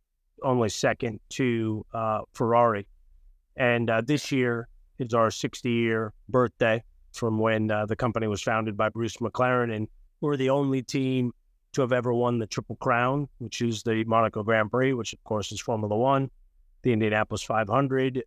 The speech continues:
uh, for IndyCar racing, and the twenty-four Hours of Le Mans, which we won on our debut in, uh, nineteen ninety-five. And so this year we've been celebrating our great, rich history with some of the most famous racing drivers in the world and centered it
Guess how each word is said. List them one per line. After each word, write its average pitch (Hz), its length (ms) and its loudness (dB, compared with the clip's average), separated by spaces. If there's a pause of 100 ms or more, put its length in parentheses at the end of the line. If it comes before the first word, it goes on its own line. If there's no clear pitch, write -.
uh, 113 140 -16
for 117 100 -8
IndyCar 123 460 0
racing, 120 640 0
and 113 260 -4
the 113 120 -2
twenty-four 117 440 0
Hours 110 300 2
of 101 160 -4
Le 107 100 0
Mans, 113 360 2
which 107 240 -6
we 117 80 -2
won 110 240 0
on 104 160 2
our 104 160 0
debut 107 580 -4 (340)
in, 110 300 0
uh, 104 460 2 (260)
nineteen 151 320 0
ninety-five. 143 600 0 (480)
And 131 200 -4
so 143 140 -4
this 175 240 -2
year 139 180 0
we've 135 160 -4
been 127 140 -2
celebrating 123 680 0
our 113 140 2
great, 117 300 -2
rich 117 260 -4
history 117 480 0
with 107 180 -4 (580)
some 117 260 0
of 104 80 0
the 107 60 2
most 107 280 -2
famous 123 380 0
racing 117 320 0
drivers 110 440 0
in 113 40 -4
the 113 80 2
world 113 420 0
and 120 220 -2
centered 139 560 0
it 120 160 -4